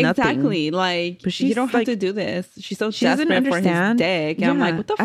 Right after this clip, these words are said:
Speaker 1: don't,
Speaker 2: fuck?"
Speaker 1: why? Why?
Speaker 2: Why?
Speaker 1: She
Speaker 2: And she's
Speaker 1: doesn't
Speaker 2: been so
Speaker 1: understand the
Speaker 2: desperate
Speaker 1: power.
Speaker 2: since the beginning.
Speaker 1: Oh, yeah. She's, she's desperate.
Speaker 2: Ridiculous.
Speaker 1: Ugh. Very.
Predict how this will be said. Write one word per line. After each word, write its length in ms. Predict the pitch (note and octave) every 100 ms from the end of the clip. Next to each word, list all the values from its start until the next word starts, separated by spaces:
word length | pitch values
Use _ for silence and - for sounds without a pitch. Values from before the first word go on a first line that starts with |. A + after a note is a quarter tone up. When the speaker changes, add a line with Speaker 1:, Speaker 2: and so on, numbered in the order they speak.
| C4+
Speaker 1:
don't, 20 |
Speaker 2:
fuck?" 340 | - F4+ - - _ _ _ _
Speaker 1:
why? 680 | - F3+ D3+ - - E3 F#3
Why? 0 |
Speaker 2:
Why? 580 | F3 E3 - - F3+ F3 - -
Speaker 1:
She 460 | - - G#3+ G#3+ F#3
Speaker 2:
And 100 | A3+
she's 140 | -
Speaker 1:
doesn't 120 | A3+ A3+
Speaker 2:
been 140 | B3+
so 120 | D#4
Speaker 1:
understand 140 | G#3 F3
the 40 |
Speaker 2:
desperate 280 | G3+ - G#3
Speaker 1:
power. 120 | D3
Speaker 2:
since 80 | E3+
the 40 | F3+
beginning. 580 | D#3 - D#3+ D3 E3 E3+ _ _ _ _ -
Speaker 1:
Oh, 100 | F#4+
yeah. 260 | B3+ B3 D#3+
She's, 200 | - G3 - -
she's 260 | - A#3+
desperate. 500 | - C#3+ - - -
Speaker 2:
Ridiculous. 680 | E3 D3 D#3+ E3 - F#3 -
Speaker 1:
Ugh. 580 | - _ _ _ _ D#3+
Very. 360 | D3 - F3